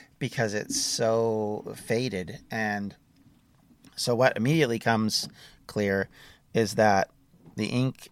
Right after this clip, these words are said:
and that is fading on the document. Things are brown to light brown, and sometimes they can go a really weird sort of silvery shade.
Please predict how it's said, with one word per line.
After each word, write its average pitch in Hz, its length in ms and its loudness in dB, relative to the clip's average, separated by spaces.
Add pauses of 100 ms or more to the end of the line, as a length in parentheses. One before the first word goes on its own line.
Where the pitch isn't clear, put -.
(140)
and 101 320 0
that 92 300 2
is 95 180 -4
fading 101 460 0
on 98 200 -2
the 95 80 -2
document. 92 680 -2 (440)
Things 120 320 0
are 113 100 2
brown 101 840 -2 (340)
to - 140 -2
light 98 380 -2
brown, 98 720 -4 (180)
and 90 420 -4
sometimes 101 440 -4
they 95 100 -4
can 95 100 -8
go 90 120 -4
a 92 100 -2
really 101 280 -6
weird 104 580 -4
sort 110 180 -4
of 95 80 -4
silvery 113 560 -4
shade. 127 500 -2